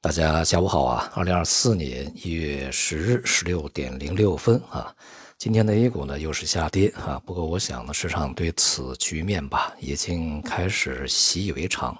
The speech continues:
啊，呃，变得越来越麻木啊，所以说也没有什么特别强烈的反应。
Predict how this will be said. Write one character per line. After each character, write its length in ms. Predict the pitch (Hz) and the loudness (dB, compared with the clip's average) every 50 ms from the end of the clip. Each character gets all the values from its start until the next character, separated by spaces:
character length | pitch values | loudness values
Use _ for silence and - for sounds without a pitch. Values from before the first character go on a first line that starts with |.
| _ - | _ -12
啊， 200 | - - - _ _ _ - - - - - - - - _ _ _ _ - | -12 -12 -12 _ _ _ -20 -20 -20 -20 -20 -20 -20 -20 _ _ _ _ -10
呃， 340 | - 71 69 69 69 71 - | -6 -6 -4 -4 -4 -6 -2
变 220 | - - 90 82 | 2 2 2 4
得 80 | 80 90 | 2 2
越 160 | 95 101 87 | 4 4 4
来 100 | 82 87 | 4 2
越 140 | 92 87 76 | 2 2 0
麻 260 | 71 67 65 76 87 | -2 -4 -6 -2 0
木 180 | 117 123 - - | 2 2 2 0
啊， 180 | - - 71 - | -4 -8 -6 -6
所 160 | - - 80 | -4 -6 -6
以 60 | 80 | -6
说 120 | - 98 98 | -4 -4 -4
也 80 | 98 | -4
没 120 | - 69 82 | -4 -4 -4
有 80 | 107 | -4
什 120 | - - 85 | -4 -4 -6
么 60 | 113 | -8
特 140 | - - - | -8 -8 -6
别 180 | 82 80 98 | -4 -4 0
强 240 | - - - 104 90 | 0 -2 -2 0 -2
烈 80 | 110 117 | -2 -2
的 80 | - | -2
反 320 | 78 - - 95 80 - 69 | -6 -10 -12 -12 -10 -8 -8
应。 140 | 82 - | -8 -8